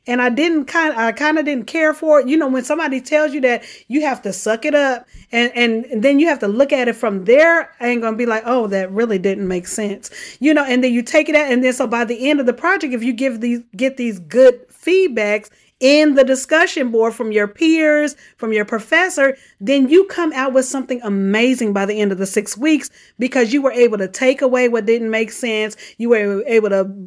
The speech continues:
you know, boost up what did make sense. And then by the end, you, like, you shock yourself when you get good feedback in the discussion board. So I like the discussion board 'cause I, I had never experienced it,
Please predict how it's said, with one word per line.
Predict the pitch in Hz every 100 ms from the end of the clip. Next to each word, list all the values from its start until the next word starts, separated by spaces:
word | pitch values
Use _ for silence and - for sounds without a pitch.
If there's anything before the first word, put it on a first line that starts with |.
| -
you | 233 254
know, | 214
boost | 185 160 277 311 -
up | 269 269 262 262 _ _
what | 202 214
did | 202 262 269
make | 247 247 247
sense. | - 262 240 233 - _
And | 240 262
then | 254
by | 240 247
the | 247
end, | 247 277 302 294 285 285 -
you, | 202 269 294
like, | 240 226 214
you | 247
shock | - 226 208
yourself | 202 - 208 165 170 -
when | 269 233 220
you |
get | 190 208 196
good | 196 185
feedback | 190 165 170 165 -
in | 202
the |
discussion | 190 180 190 196 190
board. | 175 151 160 - _ _
So | - 233
I | 277
like | 311 226 262 247
the | 214
discussion | 208 208 208 202
board | 196 196
'cause | 196
I, | 208 208 208 -
I | 214
had | 233 196
never | 196 190
experienced | 190 180 - 214 226 254 277 302 302 -
it, | 320 320